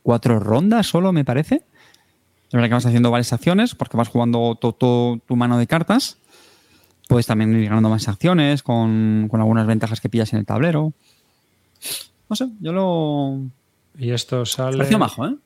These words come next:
Speaker 1: Por lo menos para que le echéis un vistazo, ahora que está en campaña.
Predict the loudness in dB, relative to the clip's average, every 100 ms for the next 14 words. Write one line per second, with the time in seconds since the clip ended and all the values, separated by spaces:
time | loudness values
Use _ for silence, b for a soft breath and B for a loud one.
0 | _ _ _ -2 2 2 0 -2 -2 -2
1 | 0 0 2 0 0 -2 -4 _ _ -2
2 | -2 0 0 0 0 0